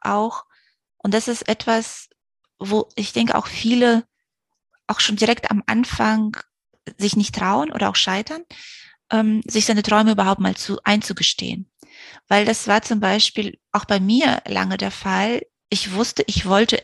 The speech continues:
es schaffen. Ich wollte den Durchbruch. Und natürlich hatte ich so ein gewisses Gefühl, was das für mich bedeuten würde. Aber ich habe es nie wirklich definiert. Ich habe mich nie wirklich gefragt, okay, was will ich eigentlich wirklich?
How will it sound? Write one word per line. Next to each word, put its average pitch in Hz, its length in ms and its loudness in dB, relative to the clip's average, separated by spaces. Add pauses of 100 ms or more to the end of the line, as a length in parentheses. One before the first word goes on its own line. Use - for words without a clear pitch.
(140)
es - 380 -2
schaffen. 226 580 0
Ich - 200 2
wollte 202 240 2
den 208 440 4 (220)
Durchbruch. - 640 0 (560)
Und 214 180 4
natürlich 254 440 2
hatte 220 160 2
ich 202 80 0
so 196 60 -2
ein 190 60 2
gewisses 196 380 -4
Gefühl, 240 640 2
was 196 200 2
das - 220 -4
für 190 80 -6
mich 180 160 -4
bedeuten 185 480 2
würde. 339 200 4 (520)
Aber 233 280 2
ich - 180 -4
habe 226 260 2
es - 220 -8
nie 233 400 2
wirklich 262 280 -2
definiert. 311 360 -6
Ich - 80 -4
habe 208 80 -4
mich 214 140 -8
nie 320 180 -2
wirklich 269 260 -4
gefragt, 254 320 -4
okay, 214 240 -4
was 208 260 0
will 202 260 2 (160)
ich - 240 -2
eigentlich 233 720 -2
wirklich? 190 680 -4